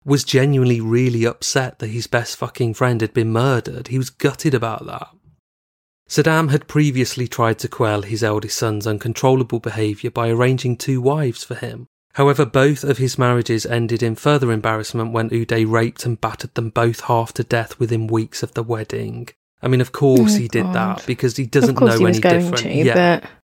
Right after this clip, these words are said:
Speaker 1: But yeah, even his own wives weren't safe. Saddam had finally had enough of his eldest son's insanity.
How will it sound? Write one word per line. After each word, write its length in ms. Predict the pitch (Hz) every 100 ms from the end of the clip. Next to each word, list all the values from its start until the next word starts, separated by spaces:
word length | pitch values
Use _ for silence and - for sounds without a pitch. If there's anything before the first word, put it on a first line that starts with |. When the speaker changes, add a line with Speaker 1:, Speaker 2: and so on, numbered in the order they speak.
| _ _ -
Speaker 1:
But 160 | 135
yeah, 220 | 127 117 117
even 240 | 131 123
his 120 | 117
own 200 | 117 110
wives 420 | 104 104 101 101
weren't 300 | 110 107 107
safe. 580 | - 117 113 113 - - - _ _ _ _ -
Saddam 420 | 143 139 139 139
had 140 | 131
finally 560 | - 131 120 120 120 117
had 280 | 107 104 -
enough 420 | 113 107 107 -
of 80 | 110
his 160 | 110
eldest 360 | 113 110 110 107
son's 280 | - 110 107
insanity. 1080 | 107 104 - 123 110 107 - - - 113